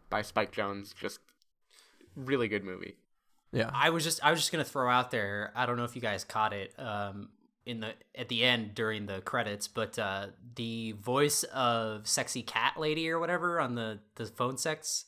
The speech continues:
Speaker 3: scene, that was, uh, Kristen Wiig. Which I
Speaker 1: Really?
Speaker 3: thought was
Speaker 2: <laughs> Really?
Speaker 3: Yeah, which I
Speaker 1: Y-,
Speaker 3: thought
Speaker 1: you
Speaker 3: was
Speaker 1: know,
Speaker 3: funny.
Speaker 1: I, I actually thought it might have been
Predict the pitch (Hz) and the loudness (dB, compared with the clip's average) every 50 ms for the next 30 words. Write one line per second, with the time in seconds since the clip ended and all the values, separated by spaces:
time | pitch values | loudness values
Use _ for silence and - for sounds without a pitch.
0 | _ _ _ _ _ _ _ - - 170 170 175 185 180 180 - - - - _ | _ _ _ _ _ _ _ 2 2 2 2 0 -4 -4 -6 -10 -18 -20 -20 _
1 | _ _ _ _ - 135 143 151 156 151 139 - 131 131 123 117 110 110 - - | _ _ _ _ 4 6 6 8 6 4 4 4 4 4 4 4 2 2 0 0
2 | 131 120 - - 127 110 113 123 120 107 98 98 104 - - _ _ _ _ _ | 0 0 2 0 -2 -2 0 2 2 2 0 -2 -6 -12 -14 _ _ _ _ _
3 | _ - - _ _ - 139 135 170 214 - - - 127 135 139 131 107 101 - | _ -20 -20 _ _ -10 -6 -2 2 2 4 4 6 8 10 10 10 10 10 10
4 | 147 139 127 147 156 185 160 147 143 131 120 117 123 135 135 117 151 139 165 156 | 12 12 12 12 12 12 12 10 10 8 8 6 4 2 2 4 4 6 8 8
5 | 135 147 180 185 170 - 127 135 156 185 - - - - - - - - - - | 8 8 8 8 8 8 8 8 8 6 4 2 -4 -8 -12 -20 -20 -20 -20 -20
6 | _ - - 139 151 175 175 160 165 - - - 147 - - - 123 131 131 123 | _ 8 8 10 10 10 6 2 0 -2 -4 -6 -6 -2 2 4 4 6 6 2
7 | 98 117 120 120 131 131 127 120 113 110 113 117 113 110 110 113 113 113 113 110 | 0 2 0 0 0 0 -2 -4 -4 -4 -2 -2 -2 0 0 -2 -4 -4 -6 -8
8 | 107 | -10